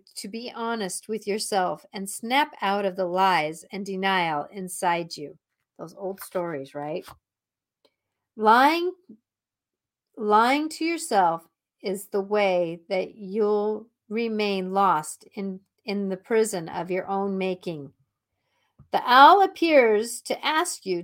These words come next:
to seek the truth in the darkest places within yourself. This will set you free and restore your wholeness,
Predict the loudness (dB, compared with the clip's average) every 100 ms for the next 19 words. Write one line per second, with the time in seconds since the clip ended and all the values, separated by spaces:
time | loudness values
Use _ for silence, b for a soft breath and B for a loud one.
0 | -8 -10 -10 -6 -8 -8 -8 -8 -2 0
1 | 0 -2 -8 -6 -4 -6 -6 -8 0 6
2 | 6 6 -6 -8 -2 0 0 -6 -14 -8
3 | -8 -6 -6 -6 -8 -8 -10 -12 -16 _
4 | _ _ _ _ _ _ _ _ _ _
5 | 6 6 6 -4 -4 0 4 4 2 -8
6 | -10 -4 2 2 2 -6 -14 _ -10 -6
7 | -2 -2 -4 0 2 4 2 -2 -4 -4
8 | -6 -8 -14 -16 -20